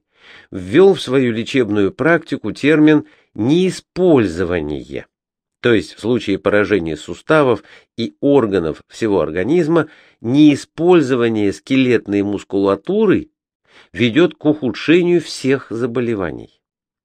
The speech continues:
Можно спросить, как использовать скелетную мускулатуру? Какие упражнения делать? В каком количестве? Не забывая при этом учитывать особенности организма,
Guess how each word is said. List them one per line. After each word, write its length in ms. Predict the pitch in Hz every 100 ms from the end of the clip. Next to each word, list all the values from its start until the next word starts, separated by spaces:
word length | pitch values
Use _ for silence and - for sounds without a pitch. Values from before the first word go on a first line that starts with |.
| _ _ _ _ _
Можно 300 | - 170 170
спросить, 720 | 156 - 156 151 - 80 - _ _ _ _ -
как 420 | 175 147 - _
использовать 640 | - 87 - 135 95 95 87
скелетную 640 | - 123 131 98 92 90
мускулатуру? 840 | 92 98 - 104 135 - 151 85 - _ _ _ _ - -
Какие 420 | - 127 - 196 185
упражнения 840 | 165 - 156 151 156 160 113 107
делать? 500 | 110 120 82 65 _ _ -
В 80 | _
каком 340 | - 107 131 135
количестве? 840 | 143 151 180 - 98 - 65 64 _ _ _ _ _
Не 200 | 104 135
забывая 520 | 104 107 107 95 82
при 200 | 80 95
этом 280 | 95 98 110
учитывать 520 | 107 98 101 101 107 104
особенности 800 | 101 - 156 127 113 98 - 95
организма, 800 | 95 107 135 170 131 76 67